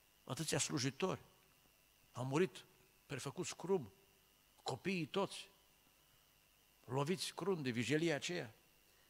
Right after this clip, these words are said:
Și în neliniștea lui, spunea, citez în continuare din verset,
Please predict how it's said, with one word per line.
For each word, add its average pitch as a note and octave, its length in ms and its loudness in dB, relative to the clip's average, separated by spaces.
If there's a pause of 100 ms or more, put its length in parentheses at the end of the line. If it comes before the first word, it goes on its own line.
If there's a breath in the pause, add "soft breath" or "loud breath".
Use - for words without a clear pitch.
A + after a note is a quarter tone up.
(1300 soft breath)
Și - 160 0
în C3 120 6
neliniștea E3 520 6
lui, G#3+ 180 2
spunea, D#3 840 0 (140)
citez C3 300 -2
în B2+ 80 -2
continuare B2+ 340 2
din B2+ 140 2
verset, B2 420 0